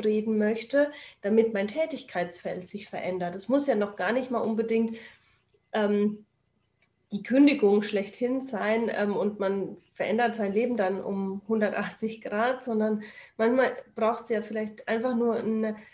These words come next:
mutiges Gespräch mit dem Chef oder mit der Chefin, um da vielleicht einfach eine leichte Veränderung zu schaffen. Ähm, und wenn ich natürlich aber die ganze Zeit denke, ich kann ja eh nichts ändern,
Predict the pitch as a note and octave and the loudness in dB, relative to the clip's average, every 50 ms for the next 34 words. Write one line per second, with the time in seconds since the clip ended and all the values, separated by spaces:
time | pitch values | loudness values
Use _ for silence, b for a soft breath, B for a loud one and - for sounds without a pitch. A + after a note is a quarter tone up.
0 | B B B - A#3+ C#4 D4+ D4 - D4 - B3+ B3 B3+ - - A3+ G#3+ G#3 - | B B B 0 2 2 2 2 0 -2 0 0 -2 -2 -2 -4 -4 -4 -4 -6
1 | - - G3 G3+ G#3 A#3 C4+ C#4 C4+ A#3+ A3+ A3 G#3+ G#3 G3+ G3+ G3+ F#3+ - G#3 | -6 -4 0 4 4 4 4 2 2 -2 -2 0 0 2 2 0 0 -2 -6 -8
2 | - - A#3+ A#3+ C#4 C#4+ C#4 - - G#3 G#3 G3+ G3+ G3+ G3+ G3+ G#3 - - A#3+ | -4 -2 0 0 0 0 -2 -6 -6 -4 -4 -2 -2 -2 -2 -4 -4 -4 -4 -6
3 | A#3 A#3 - C4 B3+ B3+ C4 C4 B B B B B B B _ - A#3+ A#3 A3+ | -6 -2 0 0 0 0 -2 -4 B B B B B B B _ 2 4 6 6
4 | A3+ A3+ A3+ A3+ A3+ A3 - - - - _ _ _ _ _ _ _ _ _ _ | 6 6 4 4 2 0 0 -4 -8 -18 _ _ _ _ _ _ _ _ _ _
5 | _ _ - G#3+ A3 A3 - B3+ A#3+ A3 A3+ A3 - - - A3 G#3+ A3+ G#3+ A3 | _ _ 2 2 2 2 2 2 2 2 2 2 0 -2 -2 -2 -2 -4 -6 -2
6 | A3+ A3 G#3 G3+ F#3+ A3 B3+ - - C#4 C#4 - A#3 - - B3+ C#4+ D4+ C#4 B3 | 0 0 2 2 2 2 0 0 -2 -8 -6 -4 -4 -4 -2 -2 -2 0 0 0
7 | B3 B3+ B3 B3 - A#3+ G#3+ - - B3 C4 B3+ - - A3 A#3 B3+ C#4+ E4+ F4+ | 0 0 0 -2 -6 -8 -8 -6 -6 -6 -6 -8 -6 -6 -4 -4 -2 -2 -4 -6
8 | F4 B B B B B B B B _ _ - A3 A3 A3+ A3+ A3+ A3 G#3+ - | -8 B B B B B B B B _ _ -8 -6 -4 -2 -2 -2 -2 -2 -4
9 | - - - A3+ A3+ A3+ G#3+ - B B B B B B _ _ _ _ G#3 A3 | -8 -6 -4 -2 0 0 -2 -4 B B B B B B _ _ _ _ -2 0
10 | A#3 A#3+ A3+ - A#3+ G#3+ A3 - B3+ A#3 A#3 A#3+ A3 A3 G3+ G#3 G#3+ A3+ A3+ G#3+ | 0 0 0 0 -2 -2 -2 -2 -4 -2 -2 -2 -2 -2 -4 -2 -2 -2 0 0
11 | A3+ A3+ A3+ A3+ A3+ A3+ - - - A3+ G#3+ G#3+ - G#3 A3 B3 C4 B3+ C4+ B3+ | 2 2 0 0 -2 -6 -10 -10 -6 -4 -4 -2 0 0 0 0 0 0 0 2
12 | A#3+ A#3 - - G#3+ - - - A#3+ A#3 G#3+ G3+ F#3+ - - C4 D4 D4 C4+ - | 2 2 0 -2 -6 -10 -8 -6 -2 0 2 2 2 2 2 2 2 2 2 0
13 | - - - - G3 G3+ G#3 G#3 A3 A3+ A#3+ C4 C#4+ C#4+ | -2 -6 -8 -4 -2 -2 0 0 0 0 0 -2 -4 -6